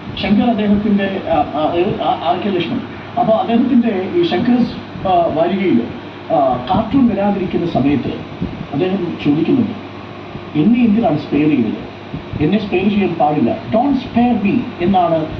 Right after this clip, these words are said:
ആ, ജവഹർലാൽ നെഹ്റു പറഞ്ഞത്. "എന്നെ നിങ്ങൾ വിമർശിക്കണം" എന്ന് പറഞ്ഞ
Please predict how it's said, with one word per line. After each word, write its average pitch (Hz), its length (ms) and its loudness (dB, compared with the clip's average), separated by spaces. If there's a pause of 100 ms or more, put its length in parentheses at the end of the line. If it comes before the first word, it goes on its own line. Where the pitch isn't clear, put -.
(160)
ആ, 135 220 2
ജവഹർലാൽ 170 440 2
നെഹ്റു 156 180 0
പറഞ്ഞത്. 110 460 -2
"എന്നെ 247 140 4
നിങ്ങൾ 285 180 4
വിമർശിക്കണം" 220 600 2 (200)
എന്ന് 233 240 4 (120)
പറഞ്ഞ 196 280 2